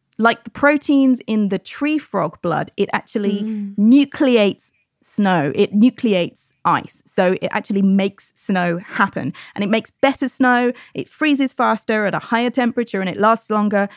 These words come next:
Speaker 1: which means your fake snow machine will use less energy and you'll get better snow. So this is a product that genuinely has been taken from nature and turned into something that is affecting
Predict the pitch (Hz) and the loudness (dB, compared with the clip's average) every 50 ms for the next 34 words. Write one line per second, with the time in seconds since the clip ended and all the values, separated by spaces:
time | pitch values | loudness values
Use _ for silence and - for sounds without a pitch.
0 | - - _ - 202 - - 226 214 214 214 214 214 - - _ 190 202 196 190 | -20 -18 _ -8 -8 -2 0 2 2 4 2 0 0 -2 -6 _ 0 0 0 0
1 | - - - 254 254 - - - 262 254 277 285 254 226 - - 170 170 170 175 | -4 -2 -2 -2 -2 -2 0 0 2 4 6 4 4 4 2 -2 -6 -4 -4 -4
2 | 185 190 185 190 190 185 208 202 196 - 185 165 175 - - 277 320 311 277 214 | -6 -4 -4 -4 -2 0 0 -2 -2 -2 -4 -4 -4 -4 -4 -2 0 0 0 2
3 | 190 185 175 175 175 - - _ _ _ _ _ - 190 185 185 180 175 185 180 | 0 0 0 -2 -4 -8 -20 _ _ _ _ _ 0 0 2 2 2 0 -2 -4
4 | - 202 185 185 190 190 185 175 - 175 - - - 180 175 175 - - - 202 | -4 -6 -4 -2 0 -2 -2 -2 -4 -6 -6 -4 -4 -4 -4 -4 -4 -4 -2 -2
5 | 160 147 - - 196 - - - 214 214 214 - - _ _ _ _ _ _ - | -2 -2 -4 -8 -12 -8 0 2 4 4 4 0 -4 _ _ _ _ _ _ -2
6 | 202 - 330 - - - - 294 262 285 269 - 277 262 240 196 - - - 202 | 0 0 0 0 -2 -2 0 2 2 2 2 4 4 4 4 4 2 0 -6 -2
7 | 190 190 160 208 190 - 220 220 233 233 220 214 208 208 214 180 - 185 202 - | 0 0 0 0 0 0 2 4 4 4 4 2 2 0 -2 -2 -2 -4 -4 0
8 | - 190 190 - 180 180 - - 254 262 247 226 220 202 - - - 190 170 170 | 0 -2 -2 -2 -4 -6 0 2 4 4 4 4 2 0 -2 -2 0 0 0 0
9 | 170 - - - - _ _ _ - 196 196 185 180 175 175 180 196 - _ _ | -2 -6 -16 -20 -20 _ _ _ 0 0 0 0 0 -2 -2 -4 -6 -8 _ _
10 | _ _ _ _ _ _ - 240 214 214 214 208 208 196 202 185 - 196 180 - | _ _ _ _ _ _ 0 2 4 4 4 4 2 0 0 0 -2 -4 -4 -2
11 | - 180 170 160 170 185 - - 196 185 - - 202 190 185 180 - - - 214 | -4 -4 -4 -4 -4 -6 -4 -2 -2 -2 0 0 0 0 0 -2 -6 -2 -2 -2
12 | 202 - - 262 - - - - 226 208 196 208 - | -2 0 -4 -4 -4 -6 -2 0 2 2 2 0 -2